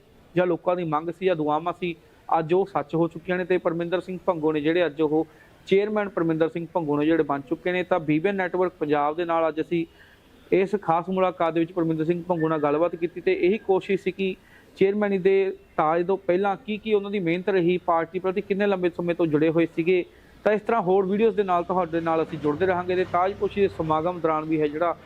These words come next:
ਤੁਹਾਨੂੰ ਕੁਛ ਕੁ ਝਲਕ ਦਿਖਾਵਾਂਗੇ। ਬੀਬੀਐਨ ਨੈਟਵਰਕ ਪੰਜਾਬ ਤੋਂ ਸੋਨੂ ਉੱਪਲ ਦੀ ਰਿਪੋਰਟ।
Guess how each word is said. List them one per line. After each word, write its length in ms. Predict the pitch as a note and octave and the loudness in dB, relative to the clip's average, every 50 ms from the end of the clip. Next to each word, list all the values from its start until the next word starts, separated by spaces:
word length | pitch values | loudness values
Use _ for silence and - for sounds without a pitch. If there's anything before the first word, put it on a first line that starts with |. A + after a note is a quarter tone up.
| - - - - | -20 -20 -6 -4
ਤੁਹਾਨੂੰ 260 | - F#3 F#3+ F#3 E3+ D#3+ | -2 0 0 -2 -2 -2
ਕੁਛ 180 | - E3+ - | -2 -4 -2
ਕੁ 100 | - E3+ | -2 -4
ਝਲਕ 320 | D#3 - F#3 D#3 D3 - D#3 | -2 0 0 0 0 -2 -2
ਦਿਖਾਵਾਂਗੇ। 560 | D3+ D3+ - D3+ C#3 D3 D#3+ E3 E3 F3 E3 | -2 0 0 -2 0 -2 -2 0 0 0 0
ਬੀਬੀਐਨ 400 | C#3+ C#3+ F3 F3+ F3+ G#3+ G#3 G3 | 0 0 -2 0 0 0 -2 -2
ਨੈਟਵਰਕ 380 | F3+ E3 D#3 D#3+ E3 E3 D#3+ - - | -2 -4 -2 -2 -2 -2 -2 -4 -8
ਪੰਜਾਬ 340 | D#3+ D3 C#3+ D3+ D3+ D#3 D#3 - - | -8 -2 0 0 0 0 -2 -6 -6
ਤੋਂ 140 | F3 E3+ E3 - - - - - - - - | -8 -8 -8 -10 -16 -20 -20 -20 -8 -2 0
ਸੋਨੂ 220 | F#3 F#3+ G3 G#3 | 0 2 2 0
ਉੱਪਲ 220 | F#3+ G3+ - D#3 | 0 0 0 0
ਦੀ 80 | D3 C#3+ | 0 -2
ਰਿਪੋਰਟ। 280 | C#3 - - C3+ C3 | -4 -4 -6 -8 -8